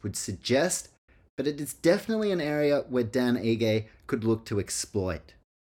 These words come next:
Now, stylistically, Damon Jackson,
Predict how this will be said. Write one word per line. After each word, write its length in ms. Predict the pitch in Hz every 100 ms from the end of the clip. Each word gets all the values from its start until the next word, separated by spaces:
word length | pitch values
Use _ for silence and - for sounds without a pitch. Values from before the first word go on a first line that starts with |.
| _ _
Now, 100 | 123
stylistically, 1080 | 127 - 180 196 185 180 - 190 190 180 175 - _ -
Damon 320 | 151 165 165
Jackson, 500 | 151 147 - 151 143